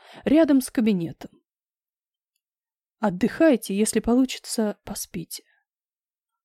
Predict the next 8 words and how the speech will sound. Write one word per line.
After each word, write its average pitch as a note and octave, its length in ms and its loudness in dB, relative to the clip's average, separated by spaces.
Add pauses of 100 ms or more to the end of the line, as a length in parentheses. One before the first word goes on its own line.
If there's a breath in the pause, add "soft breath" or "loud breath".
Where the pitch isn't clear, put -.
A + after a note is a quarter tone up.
(160)
Он C4+ 180 4
уже C#4 180 2
почти C#4 440 -2
вышел, C#4+ 400 2
обернувшись. A3+ 960 -4 (1500)
Доброй G3 420 0
ночи, G#3 480 -4 (420)
жена. D#3+ 400 -10